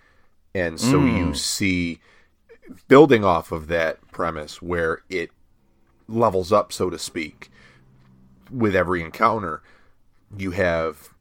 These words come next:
Speaker 1: more strength, more intelligence, more, more whatever attributes you want to build up, but the mask stays the same. So you kind of have the idea that this is the same character, but it's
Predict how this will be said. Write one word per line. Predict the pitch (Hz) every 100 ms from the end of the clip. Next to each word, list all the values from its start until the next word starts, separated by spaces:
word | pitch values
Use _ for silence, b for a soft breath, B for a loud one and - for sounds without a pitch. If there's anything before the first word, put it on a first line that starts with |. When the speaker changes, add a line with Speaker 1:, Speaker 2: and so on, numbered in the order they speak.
| -
Speaker 1:
more | 85 82
strength, | - - 117 107 98 98
more | 85 80
intelligence, | 80 107 101 98 95 85 -
more, | 80 80 78 -
more | 82 80 78 76 78 -
whatever | 87 92 101 95 90 87 78 -
attributes | 95 92 - 85 82 -
you |
want | 85 82 78
to | 78
build | 71 92 82 76
up, | 104 95 - b b b b b _
but | - 92
the | -
mask | 78 85 95 101 - -
stays | - 85 85
the | 76
same. | 82 - 113 87 80 76 - b b b -
So | - 107
you | 92 92 87 85 _ _ _ - _ _ _ _ _ -
kind | 127 117
of | 101
have | 107 95
the | 95
idea | 92 90 101 92
that | 85
this | 95 90
is | 101 85
the | 85
same | - 90 82
character, | - 95 90 - 82
but | 78 82
it's | 80 -